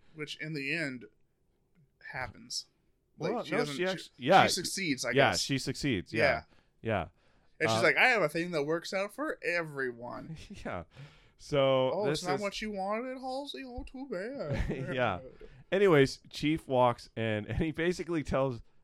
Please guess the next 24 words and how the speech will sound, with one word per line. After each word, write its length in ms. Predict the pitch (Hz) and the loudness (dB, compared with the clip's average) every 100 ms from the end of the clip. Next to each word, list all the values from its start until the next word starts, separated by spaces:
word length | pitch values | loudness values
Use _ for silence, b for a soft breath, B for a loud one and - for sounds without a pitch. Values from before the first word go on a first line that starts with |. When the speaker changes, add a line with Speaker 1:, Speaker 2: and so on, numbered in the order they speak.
| - | -8
Speaker 2:
this 240 | 123 - | -6 -4
major, 340 | 120 117 95 87 | -4 -4 -4 -8
keep 260 | - 160 | -4 -4
in 120 | 165 | -2
mind, 320 | 131 113 98 92 _ | -2 0 -2 -6 _
his 240 | 135 143 120 | 0 0 4
rank 280 | 135 147 | 4 4
is 280 | - 110 - | 2 -2 0
Master 480 | 110 110 107 - 101 | 2 2 0 -2 -4
Chief. 500 | - - 87 69 - _ - | -4 -6 -6 -6 -12 _ -16
Speaker 1:
Mm-hmm. 420 | 151 156 180 196 - | -10 -6 -6 -8 -2
Speaker 2:
He's 180 | 175 135 | -2 2
basically 520 | 147 151 160 160 147 | 4 4 2 0 4
like 220 | 127 120 | 6 4
a 60 | 104 | 2
sergeant 580 | - 101 95 90 78 - - | 0 2 2 0 -8 -10 -6
in 160 | 101 | -4
the 60 | 95 | -2
Speaker 1:
Mm-hmm. 80 | 90 | 0
Speaker 2:
military. 580 | 87 85 - 78 73 76 - - _ _ | 0 -2 -4 -6 -6 -10 -14 -20 _ _
Orders 480 | 135 160 180 175 147 | 10 12 12 10 8
a 80 | 135 | 6
major 840 | 123 135 156 165 123 107 82 82 - _ _ | 6 6 8 8 6 0 -2 -6 -14 _ _
Speaker 1:
Uh-huh. 360 | 139 185 175 254 | -12 -4 -2 -4